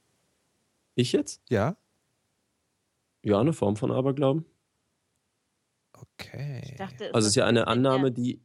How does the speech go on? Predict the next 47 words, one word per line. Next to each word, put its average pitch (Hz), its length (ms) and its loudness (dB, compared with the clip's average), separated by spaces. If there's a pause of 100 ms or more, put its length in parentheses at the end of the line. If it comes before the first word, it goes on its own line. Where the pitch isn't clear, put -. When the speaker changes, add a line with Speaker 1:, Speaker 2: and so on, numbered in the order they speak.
(120)
Speaker 1:
evidenz-, 117 760 -2
äh, 117 420 0
basiert, 113 680 0
äh, 107 120 -4
widerlegt 113 480 2
ist - 340 -6 (160)
und 110 220 -4
sich - 240 -6
aber 107 200 0
halt 110 280 0
trotzdem 113 400 -2
irgendwie 107 280 0
hält. 107 240 0
Also 113 180 2
vielleicht, 117 320 0
sobald 117 240 -2
man's 117 200 -4
jemandem 113 340 -2
sagt, 101 680 -2 (340)
äh, 127 100 0
ich 131 80 0
glaube, 151 180 2
es 123 120 -2
würde 175 160 2
zum 156 160 -4
Aberglauben 143 600 -2
werden, 151 260 2
wenn 139 100 0
man 131 120 0
jemandem 131 300 -2
sagt, 131 200 -2
„Guck - 140 -4
mal, 131 100 0
das 113 120 -6
funktioniert 123 460 -2
nicht. 156 360 -4
Hier 131 200 -2
kannst 135 240 -2
du 127 40 -4
die 120 40 -4
Sendung 135 280 0
angucken, 127 380 -4
haben 127 120 0
sie 123 80 0
probiert, 123 420 0
ist 143 140 -2
so.“ 196 240 0